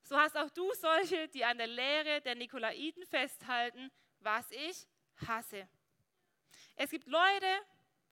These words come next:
in dieser Gemeinde Pergamon, die an der Lehre der Nikolaiten festhält. Und Jesus sagt hier, „Ich hasse es.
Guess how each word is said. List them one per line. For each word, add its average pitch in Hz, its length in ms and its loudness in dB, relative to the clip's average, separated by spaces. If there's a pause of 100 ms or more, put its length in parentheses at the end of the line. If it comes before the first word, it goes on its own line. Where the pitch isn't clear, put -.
(120)
in 359 180 -8
dieser 320 200 -4
Gemeinde 294 380 -2
Pergamon, 285 640 -4
die 247 160 -6
an 240 80 -4
der 226 100 -4
Lehre 294 460 0
der 262 120 -4
Nikolaiten 247 560 -8
festhält. 247 680 -6 (460)
Und 254 140 -12
Jesus 349 320 -2
sagt 330 280 0
hier, 277 200 -6 (160)
„Ich - 240 -14
hasse 277 300 -4
es. 214 260 -12